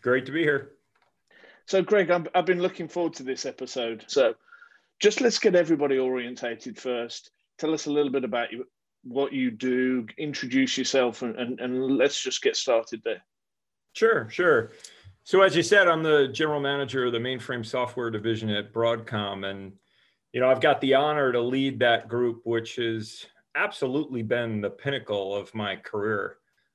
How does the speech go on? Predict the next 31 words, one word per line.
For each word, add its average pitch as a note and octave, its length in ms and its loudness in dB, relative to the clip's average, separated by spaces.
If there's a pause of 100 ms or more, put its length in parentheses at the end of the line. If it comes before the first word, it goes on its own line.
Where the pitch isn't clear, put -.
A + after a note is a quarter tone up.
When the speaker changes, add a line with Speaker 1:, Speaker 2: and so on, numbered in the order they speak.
(120)
Speaker 1:
But, C3 280 2 (560)
but D#3+ 80 4
let G3 100 6
me G#3+ 80 4
go F#3 200 4
into D#3 200 2
a C#3 40 4
bit C#3+ 180 6
about A#2+ 340 2
why A#2+ 300 2
I G#2+ 160 2
say A2 320 -2
that. G2 400 -8 (680)
You B2+ 100 -4
know, C3 120 -4
frankly, B2 720 -4 (460)
the B2+ 140 -2
investment C3+ 720 -4 (240)
that A2+ 300 -2
Broadcom B2+ 800 -2
is G#2 220 -6
making A2+ 520 -6 (260)
in A2 160 -4
our A2+ 260 0
division A2+ 560 -2
and A2+ 180 -6
in A2+ 140 -2
the A#2 80 -6
mainframe A2+ 680 -6 (480)
is A#2+ 200 -2
extraordinary. A2 920 -2